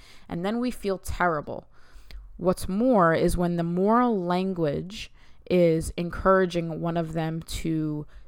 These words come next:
be bad, right, it very quickly gets transferred to the person eating it. So if that brownie is bad, then this person is automatically bad.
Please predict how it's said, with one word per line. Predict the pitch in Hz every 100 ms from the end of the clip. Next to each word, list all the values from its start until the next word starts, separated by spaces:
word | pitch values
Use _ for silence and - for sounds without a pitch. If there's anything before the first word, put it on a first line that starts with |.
| -
be | - 190
bad, | 156 - 175 156 139 156 - - - - - -
right, | 165 151 - - -
it | 180 165
very | 170 196 226 240
quickly | - - - 208 196
gets | 175 -
transferred | - 180 175 - 175 -
to | 165
the | 165
person | - - 160 - 151 -
eating | 165 156
it. | 143 - -
So | - 160 156 - - - -
if | 196 -
that | 202 202 175
brownie | 190 196 208 185 170
is | 151
bad, | - 160 147 147
then | 160 160
this | 165 -
person | - - 196 - 156 151
is | 151
automatically | 151 151 147 143 143 147 - -
bad. | - - -